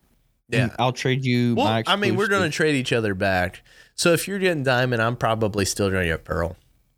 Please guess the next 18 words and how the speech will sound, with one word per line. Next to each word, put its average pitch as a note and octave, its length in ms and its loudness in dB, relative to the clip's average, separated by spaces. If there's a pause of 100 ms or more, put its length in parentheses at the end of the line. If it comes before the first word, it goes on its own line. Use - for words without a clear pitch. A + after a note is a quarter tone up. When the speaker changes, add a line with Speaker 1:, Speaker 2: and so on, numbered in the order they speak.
(420)
Speaker 2:
As G#3 220 2
Speaker 1:
Ooh, G#3+ 40 2
Speaker 2:
much B2+ 240 -2
as A#2+ 100 -4
I G#2+ 100 2
Speaker 1:
you - 60 0
Speaker 2:
hate A2 200 0
to F2 80 -2
say E2 200 0
that. D#2+ 200 -10 (280)
Speaker 1:
I - 40 0
can E3 100 0
get D3 200 0
Abrock C3 500 0
too, C3+ 160 0
which B2+ 200 -2
is B2 80 -6
sick. A2 320 2